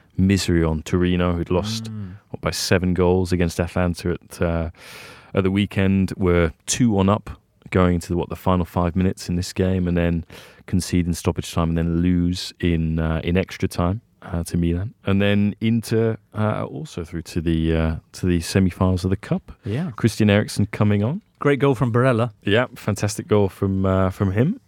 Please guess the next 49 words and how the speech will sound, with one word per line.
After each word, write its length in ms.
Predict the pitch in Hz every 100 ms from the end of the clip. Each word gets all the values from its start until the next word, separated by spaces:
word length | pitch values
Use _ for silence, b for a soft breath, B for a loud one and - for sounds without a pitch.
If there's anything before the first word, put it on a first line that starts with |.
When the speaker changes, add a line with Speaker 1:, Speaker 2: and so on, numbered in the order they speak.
| _
Speaker 1:
And, 400 | 104 92 95 98
uh, 80 | 95
yeah, 160 | 101 127
see 200 | - 107
if 140 | 95
Inter 260 | 104 98 90
can 200 | - 92
actually, 500 | - - 101 95 95
uh, 160 | 95 87 -
build 300 | 110 113 101
on 120 | 95
all 140 | 98 92
these 160 | 98
signings 560 | - - 107 117 92 80
that 160 | -
they've 160 | - 78
made. 300 | 85 78 80
Moses 420 | 95 104 98 95
came 260 | - 92 92
on 200 | 90 92
as 120 | 87
well. 320 | 92 92 101 101
Speaker 2:
Yeah. 180 | 107 104 B B B -
Speaker 1:
Um, 440 | 87 90 90 90
so 480 | - - 90 92 90 - _ _ _ _
not 200 | 147 110
an 60 | 104
entirely 460 | 95 - 123 98 92
new 280 | 92 104
look 220 | 98 98 98
Inter, 340 | 92 - 95
although 280 | 90 90 90
they 120 | 90
are 140 | 90
saying 380 | 85 90 87 85
that, 280 | 87 - -
uh, 200 | 87 80 B B B B B B -
they 80 |
might 220 | 85 82 -
start 260 | - 85
playing 240 | - 87 80
three 240 | - 92
four 260 | - 90 78
three 520 | - 98 90 80 76
rather 240 | 76 76
than 160 | 87 82
three 180 | - 82
five 300 | - 78 -
two. 180 | -